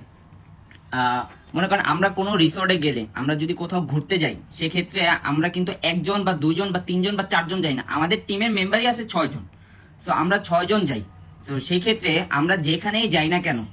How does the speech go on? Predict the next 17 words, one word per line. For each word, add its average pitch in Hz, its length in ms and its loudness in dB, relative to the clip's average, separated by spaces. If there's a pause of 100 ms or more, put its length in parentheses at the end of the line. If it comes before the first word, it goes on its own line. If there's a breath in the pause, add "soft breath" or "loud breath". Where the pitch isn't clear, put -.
(220)
হ্যাঁ, 131 220 -2 (180)
অন্তর 180 300 -2
আন্টি 220 420 0 (140)
তার 147 520 0
বোনকে 175 300 -2
সাথে 170 240 -4
করে 165 180 -2
নিয়ে 165 220 2
যায়। 117 160 -6 (380 loud breath)
So 160 100 0
মনে 165 240 2
করেন 208 160 0
যে 202 80 4
দুইটা 185 340 2
রুমে 202 220 0
আমাদের 180 320 2
সবার 175 280 2